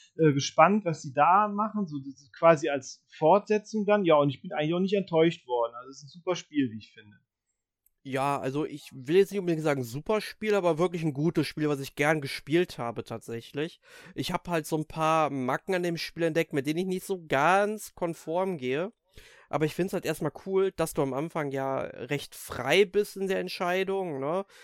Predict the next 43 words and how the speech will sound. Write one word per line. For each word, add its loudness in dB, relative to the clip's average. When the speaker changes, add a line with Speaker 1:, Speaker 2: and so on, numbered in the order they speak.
Speaker 2:
Ob, -4
mit, -4
ob -10
du -2
halt 0
die -10
Doppelschwerter 2
nimmst -4
oder -2
halt -4
diesen -8
Säbel 4
oder 0
eben -4
diesen, -12
diesen -2
Morgenstern-ähnlichen, 0
ähm, -4
Knüppel, -2
den -2
du -2
da 4
hast. -4
Ähm, 2
Speaker 1:
Das 2
Speaker 2:
und 6
Speaker 1:
ist 4
Speaker 2:
dann 8
Speaker 1:
ein, 6
äh, 2
das 4
ist -4
ein 0
Weihrauchspender, 4
ist -20
das. -20
Speaker 2:
Ein -4
Weihrauchspender 2
ist -6
es -12
tatsächlich. -10
Interessant. -8
Speaker 1:
Ja. 2